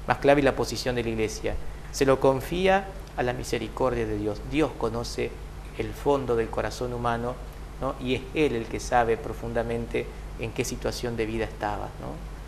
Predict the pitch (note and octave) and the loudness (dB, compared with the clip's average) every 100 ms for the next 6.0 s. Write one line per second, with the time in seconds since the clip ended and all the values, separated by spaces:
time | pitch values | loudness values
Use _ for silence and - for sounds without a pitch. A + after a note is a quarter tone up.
0 | - B2 A2+ A2 G#2+ C#3+ B2+ A2+ G#2+ A#2 | 0 0 2 -2 0 2 2 0 -4 -4
1 | A2+ G#2+ - A#2+ C#3+ - - - A#2 - | -6 -6 0 0 0 -6 -12 -2 -2 0
2 | A2+ C3 B2+ - A2 G#2+ - - - A#2 | 0 0 0 0 -2 -2 -6 -8 -4 -4
3 | G#2 - - - - - - - - C3 | -4 -10 -12 -12 -12 -12 -12 -12 -2 4
4 | C3 D3 D3 B2 - - B2+ B2+ - B2 | 8 8 8 4 0 -8 2 2 4 2
5 | D3 E3 B2+ B2 A#2 A#2 B2+ - C#3 | 4 2 4 4 4 2 0 4 6